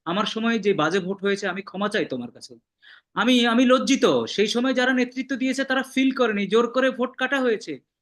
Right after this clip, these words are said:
মিরপুর বলেন, তেজগাঁও বলেন, মাগুরা বলেন, but আমি তারপরে ফেব্রুয়ারি, আহ, আঠাশে ফেব্রুয়ারি না বারোই ফেব্রুয়ারি বলেন, এরপরে প্রত্যেক রেজিমে, এর শেখ হাসিনা তো এটাকে কবর দিয়ে দিয়েছে। আমার কথা হলো, রাজনৈতিক দলগুলো তো শুদ্ধাচারে যাবে।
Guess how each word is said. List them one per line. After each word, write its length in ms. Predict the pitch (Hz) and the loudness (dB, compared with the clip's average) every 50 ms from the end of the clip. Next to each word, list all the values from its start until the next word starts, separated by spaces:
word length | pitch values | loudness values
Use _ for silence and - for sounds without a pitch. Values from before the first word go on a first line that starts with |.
| _ _ _ - | _ _ _ -4
মিরপুর 420 | 196 214 233 226 233 220 220 196 | 0 2 2 0 2 0 0 0
বলেন, 380 | 180 180 170 175 190 202 208 202 | 2 0 -2 0 0 -2 -4 -2
তেজগাঁও 400 | - 220 214 202 180 170 175 147 | 0 0 0 0 0 0 -2 0
বলেন, 380 | 131 143 143 165 185 196 202 196 | 0 0 0 0 0 0 -2 0
মাগুরা 400 | 196 196 202 196 202 190 180 160 | 0 0 0 2 2 2 2 0
বলেন, 360 | 147 151 156 160 175 190 185 | 0 0 -2 -2 -2 -4 -4
but 160 | 185 214 226 - - - - | -4 -4 -4 -4 -8 -8 -4
আমি 520 | 196 202 226 240 233 226 214 214 - - _ _ | -2 0 0 0 0 0 -2 -6 -8 -10 _ _
তারপরে 560 | - 202 196 196 214 214 208 208 208 202 202 208 _ _ | -2 -2 0 0 0 2 4 4 4 2 0 -2 _ _
ফেব্রুয়ারি, 560 | - 214 202 175 208 226 214 214 220 214 214 - _ _ _ _ _ _ | 0 0 2 4 4 4 4 4 2 0 -2 -8 _ _ _ _ _ _
আহ, 300 | - 190 190 190 190 190 | -4 -2 -2 0 0 0
আঠাশে 480 | 196 196 196 202 196 202 214 196 214 220 | -2 0 0 -2 -2 -2 -4 -2 -2 -2
ফেব্রুয়ারি 380 | 220 214 202 196 214 214 208 208 | -2 -2 -2 0 0 0 0 -2
না 100 | 208 196 | -2 0
বারোই 240 | 185 185 196 208 | 0 2 2 2
ফেব্রুয়ারি 460 | 214 208 202 196 180 202 202 196 196 185 | 0 -2 -4 -2 0 0 0 2 0 0
বলেন, 300 | 175 165 165 165 170 202 | 0 -2 -2 -2 -6 -8
এরপরে 580 | - - 220 220 220 - _ 226 214 208 208 | -4 -2 -2 -2 -2 -4 _ -2 0 0 0
প্রত্যেক 440 | 208 - 294 294 - _ - - - | 0 0 -4 -4 0 _ -4 0 2
রেজিমে, 520 | 233 190 156 165 165 151 131 117 107 101 _ _ _ _ _ _ _ _ _ _ _ _ _ _ _ | 0 0 2 2 0 0 0 -2 -6 -10 _ _ _ _ _ _ _ _ _ _ _ _ _ _ _
এর 120 | 285 285 | -4 -2
শেখ 200 | 233 277 294 285 | 0 0 2 2
হাসিনা 240 | 285 - 285 285 285 | 2 2 4 2 2
তো 100 | 285 285 | 2 0
এটাকে 220 | 277 269 269 277 262 | -4 -4 -4 -4 -2
কবর 280 | 254 240 226 247 240 247 | -2 0 2 2 0 0
দিয়ে 200 | 202 190 156 131 | 0 -2 -2 -2
দিয়েছে। 420 | 120 123 123 120 113 - - 117 113 _ _ _ _ _ _ _ _ _ _ | -2 -4 -6 -6 -8 -12 -16 -18 -20 _ _ _ _ _ _ _ _ _ _
আমার 280 | - 196 202 262 254 262 | -6 -2 -2 -2 -2 -2
কথা 220 | - 170 170 - 233 | -4 -4 -2 -2 0
হলো, 240 | 254 277 269 269 269 | 0 2 2 2 2
রাজনৈতিক 500 | 226 165 160 170 180 214 202 254 202 185 | 0 0 -2 -4 -8 -6 -6 -6 -6 -4
দলগুলো 420 | 208 214 240 226 226 254 262 269 | -4 -4 -4 -2 -2 -2 -2 -2
তো 240 | 262 277 277 277 277 | -2 -4 -4 -4 -4
শুদ্ধাচারে 680 | - - - - 214 226 202 294 262 - 262 254 254 | -6 -8 -4 -2 -2 0 0 -2 0 0 0 0 0
যাবে। 360 | 233 180 135 117 117 110 107 | 0 -2 -4 -4 -8 -14 -14